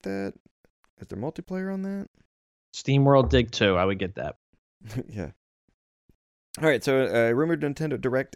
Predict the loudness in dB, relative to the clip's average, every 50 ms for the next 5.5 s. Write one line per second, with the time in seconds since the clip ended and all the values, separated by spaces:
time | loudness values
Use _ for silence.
0 | -10 -6 -4 -2 -2 -2 -2 -4 -8 -10 -12 -12 -12 -12 -12 -10 -8 -6 -6 -4
1 | -4 -4 -6 -8 -8 -12 _ _ _ _ _ _ _ -8 -6 -4 -4 -4 -4 -2
2 | -2 -2 -2 -2 -2 -2 -2 -4 -6 -10 -12 -20 _ _ _ _ -12 -10 -10 -8
3 | -8 -10 -10 -8 -6 -8 -8 -8 -8 -8 -8 -8 -6 -4 -4 -4 -4 -4 -6 -8
4 | -10 -10 -8 -8 -8 -8 -8 -8 -10 -10 -10 -10 -10 -12 -12 -10 -10 -10 -10 -10
5 | -10 -12 -16 -18 -20 -20 -20 -20 _